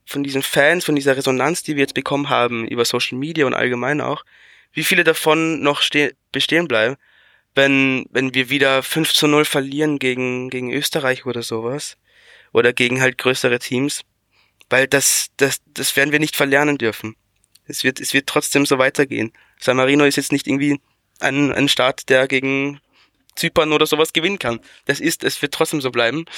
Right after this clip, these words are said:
Die nächsten Spiele sind im, im März, Ende März.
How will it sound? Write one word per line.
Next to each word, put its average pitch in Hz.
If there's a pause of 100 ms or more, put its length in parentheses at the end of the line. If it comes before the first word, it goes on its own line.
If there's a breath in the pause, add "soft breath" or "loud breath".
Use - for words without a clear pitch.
(1000 loud breath)
Die 151
nächsten 170
Spiele 175
sind 165
im, 135
im 139
März, 135 (180)
Ende 135
März. 139